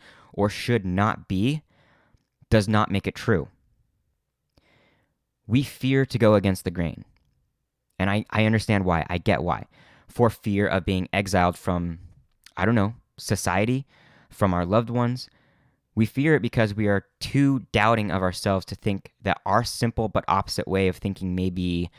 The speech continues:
wrong. But enough is enough.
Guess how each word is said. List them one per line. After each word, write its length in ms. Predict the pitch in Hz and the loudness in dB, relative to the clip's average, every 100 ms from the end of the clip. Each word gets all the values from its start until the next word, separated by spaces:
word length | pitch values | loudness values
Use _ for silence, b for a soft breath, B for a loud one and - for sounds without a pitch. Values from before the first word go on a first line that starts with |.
| b b b b | b b b b
wrong. 420 | 92 87 71 - - _ _ _ _ _ _ _ - _ _ - | -2 -2 -2 -8 -20 _ _ _ _ _ _ _ -20 _ _ -2
But 100 | 98 | 0
enough 320 | 110 127 - | 0 -2 -4
is 160 | 104 | -2
enough. 420 | 98 92 - - | 0 0 -4 -14